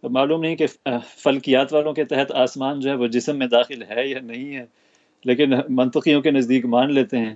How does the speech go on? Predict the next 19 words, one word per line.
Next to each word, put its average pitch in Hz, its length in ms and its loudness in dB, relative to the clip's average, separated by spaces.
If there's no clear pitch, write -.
اگر 165 200 4
اس 175 120 2
کے 196 80 4
علاوہ 143 340 4
کوئی 165 180 0
ایسی 170 320 -2
چیز 147 220 2
مشترک 156 440 2
پائی 147 180 2
جائے 143 140 2
تو 110 120 -6
وہ 147 80 -2
بھی 170 100 0
جواب 156 340 0
بن 135 220 -6
سکتا 135 320 -2
ہے 123 80 4
اس 120 160 -6
میں۔ 123 80 -14